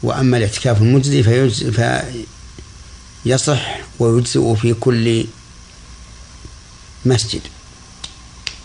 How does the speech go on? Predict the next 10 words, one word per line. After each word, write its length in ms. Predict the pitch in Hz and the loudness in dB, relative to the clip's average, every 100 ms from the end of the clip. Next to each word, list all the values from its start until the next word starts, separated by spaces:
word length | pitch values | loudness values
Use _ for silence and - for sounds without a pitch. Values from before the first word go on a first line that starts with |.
| - - - - - - - - - - - - - - - - - - - - - - - - - - - - - | -20 -20 -20 -20 -20 -20 -20 -20 -20 -20 -20 -20 -20 -20 -20 -20 -20 -20 -20 -20 -20 -20 -20 -20 -20 -20 -20 -10 0
ومن 220 | 120 123 | 2 2
فوائد 400 | 110 131 131 110 107 - - - - - - - - - - - - - - - - - | 2 0 0 -2 -6 -14 -18 -20 -20 -20 -20 -20 -20 -20 -20 -20 -20 -20 -20 -20 -20 -4
هذه 300 | 127 123 113 | 0 2 0
الآية 320 | 110 123 113 | 0 -2 0
وأحكامها 680 | 107 98 - 127 123 113 107 110 - - - - - - - - - - - - - - - - - | 0 0 0 2 4 4 2 -6 -18 -20 -20 -20 -20 -20 -20 -20 -20 -20 -20 -20 -20 -20 -20 -14 0
أن 260 | 135 135 | 2 4
مباشرة 540 | 131 120 123 - 131 113 | 4 4 2 0 0 2
النساء 600 | 113 107 - 123 - - - - - - - - - - - - - - - - - - - | 2 2 0 -2 -2 -12 -20 -20 -20 -20 -20 -20 -20 -20 -20 -20 -20 -20 -20 -20 -20 -16 0
من 160 | 120 | 2
المعتكف 720 | 113 113 107 110 107 143 143 | 4 2 2 0 2 0 0